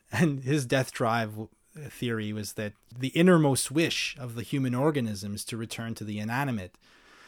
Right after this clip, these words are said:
And you could read that in a very kind of, uh, cynical, materialist way, but you can also read it as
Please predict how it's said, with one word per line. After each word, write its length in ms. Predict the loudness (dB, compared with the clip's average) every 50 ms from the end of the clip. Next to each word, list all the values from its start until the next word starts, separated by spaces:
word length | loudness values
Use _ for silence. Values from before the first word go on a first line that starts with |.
| -20 -20 -20 -12 -4
And 100 | 0 2
you 80 | 2 4
could 140 | 4 4 6
read 260 | 8 8 8 8 6
that 220 | 4 4 4 2
in 80 | 0 0
a 40 | 0
very 320 | 2 4 4 4 4 2
kind 200 | 0 0 -2 -2
of, 180 | -2 -2 -2 -2
uh, 220 | -2 0 0 -2
cynical, 880 | -2 -2 -2 0 0 0 -2 -2 0 0 0 0 0 -2 -2 -4 -8 -10
materialist 880 | -12 -10 -8 -6 -6 -6 -4 -2 0 0 0 0 -2 -2 -4 -4 -4 0
way, 280 | 0 2 2 2 0
but 120 | -2 -2 -4
you 80 | -4
can 140 | -4 -2 0
also 260 | 0 0 0 0 -2 -2
read 220 | 0 0 0 0
it 100 | 0 -2
as 320 | -2 -2 -2 -2 -4 -6